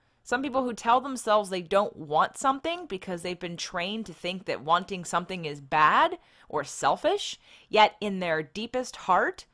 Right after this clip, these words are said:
they really long for whatever that thing is that they're in denial about. So when you have a subconscious belief or yearning or longing that doesn't match what you're talking about or what you're saying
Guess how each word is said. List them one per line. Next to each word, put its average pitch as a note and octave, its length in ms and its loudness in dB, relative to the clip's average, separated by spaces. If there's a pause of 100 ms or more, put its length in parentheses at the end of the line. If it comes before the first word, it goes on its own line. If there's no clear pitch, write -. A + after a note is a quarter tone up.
(640)
they A3+ 160 -2
really G#3+ 520 0
long F3 680 4
for D3+ 160 -10
whatever F3 400 0
that F#3+ 200 6
thing G3+ 280 -6
is F#3+ 260 -2
that F#3 120 -4
they're F3+ 160 4
in F#3 240 -4
denial D#3+ 540 0
about. A#2 420 -4 (500)
So A#3 140 2
when C4+ 260 0
you G4+ 140 -2
have B3 420 2
a - 100 -6
subconscious A#3+ 680 -2
belief F3+ 680 -4
or E3+ 120 -2
yearning F3 560 -4
or D#3+ 180 -2
longing G#3 840 4 (480)
that F3+ 140 -4
doesn't A3 340 2
match F3 680 -2
what F3+ 200 -6
you're F#3 140 -6
talking G3+ 500 -2
about D4+ 460 2 (200)
or F#3+ 120 -4
what F3 200 -2
you're E3+ 120 -8
saying A#3 680 -4